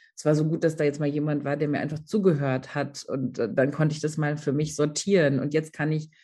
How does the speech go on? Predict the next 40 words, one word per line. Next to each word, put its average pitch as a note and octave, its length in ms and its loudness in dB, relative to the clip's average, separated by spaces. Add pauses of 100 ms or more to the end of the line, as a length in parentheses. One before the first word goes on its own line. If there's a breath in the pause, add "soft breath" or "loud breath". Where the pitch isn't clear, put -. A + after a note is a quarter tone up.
(260 soft breath)
damit, D3+ 340 4
Anna D3 200 0
hat D3 120 -4
es D#3 120 -12
ja D3 80 -2
eben D3+ 140 -2
schon D#3 180 -6
auch - 160 -8
gesagt, D#3 440 -2
jetzt C#3 140 -6
kann D3 140 -2
ich D3 120 -2
damit D3+ 440 -4 (140)
zu C#3 340 2
jemand D3+ 520 4
im D#3 140 0
echten E3+ 380 2
Leben D3 440 8
sozusagen C3 680 0
gehen, C3 300 -6
ne? F#3+ 120 -2
Also C#3+ 200 -2
jetzt C3+ 120 -6
kann D#3+ 200 -2
ich D#3 100 -6
damit C3+ 320 -4
zu, C3+ 320 -4 (1080 soft breath)
ver-, D3+ 280 2
zum D#3+ 180 4
Vertrauenslehrer, D3 1160 2
zu - 180 -8
der D3 180 0
Schulsozialarbeiterin, C#3 1400 -2
zu D3 180 -6
meinen D3 280 -2
Eltern C3 760 0
oder C#3 260 -2
wem C#3 160 -2
auch C3+ 180 -6
immer C3+ 400 -4